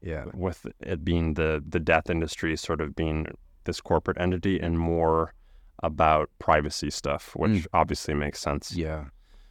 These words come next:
Speaker 2: So, um, but I think the, short of some of these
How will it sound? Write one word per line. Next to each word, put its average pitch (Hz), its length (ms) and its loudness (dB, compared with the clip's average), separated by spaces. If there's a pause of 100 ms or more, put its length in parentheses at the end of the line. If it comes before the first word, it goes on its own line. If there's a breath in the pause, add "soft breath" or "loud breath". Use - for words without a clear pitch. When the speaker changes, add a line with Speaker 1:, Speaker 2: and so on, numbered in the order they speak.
(260)
Speaker 2:
So, 78 460 0
um, 80 500 0 (1300)
but 101 100 6
I 90 120 6
think - 540 0 (280)
the, 92 320 0 (680)
short 107 380 4
of 101 120 2
some 98 200 2
of 85 60 2
these 82 320 -2